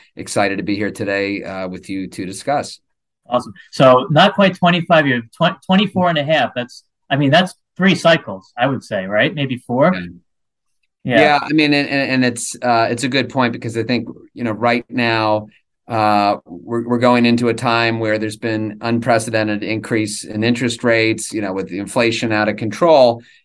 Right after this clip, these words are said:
Speaker 1: And, you know, eh, although it's, it's different than some of the, the downturns in the past, I, I, I think what's, what's similar is I, I think about when I got into the business in, in ninety-eight, and then we had the dot-com bust, and then we had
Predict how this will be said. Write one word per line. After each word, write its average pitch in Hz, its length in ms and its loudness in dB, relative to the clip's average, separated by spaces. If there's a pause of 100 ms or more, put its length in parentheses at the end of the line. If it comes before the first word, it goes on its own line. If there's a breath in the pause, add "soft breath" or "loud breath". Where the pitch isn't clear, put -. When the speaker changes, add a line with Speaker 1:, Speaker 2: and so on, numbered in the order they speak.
(160)
Speaker 1:
And, 120 720 0 (240)
you 127 80 -6
know, 107 200 0
eh, 104 140 -6
although 131 540 0
it's, 123 220 -2
it's 117 200 -4
different 135 720 0
than 120 160 -2
some 123 240 2
of 113 120 0
the, 107 280 2
the 113 120 -4
downturns 113 760 -4
in 110 80 -6
the 107 80 -4
past, 139 540 2 (400 soft breath)
I, 120 160 4
I, 120 240 0
I 117 80 0
think 151 180 2
what's, 127 260 -4
what's 127 200 -6
similar 170 340 4
is 123 140 0
I, 131 160 2
I 131 120 0
think 131 220 -2
about 117 260 0
when 113 120 -8
I 117 100 -4
got 120 220 0
into 113 100 -8
the 110 80 -10
business 113 580 -4
in, 110 160 -4
in 110 320 -4
ninety-eight, 123 880 2
and 110 80 -2
then 107 120 -4
we 107 100 -4
had 110 160 -2
the 107 80 -6
dot-com 123 720 2
bust, 120 560 4
and 107 160 -2
then 107 200 -2
we 107 140 -2
had 104 480 0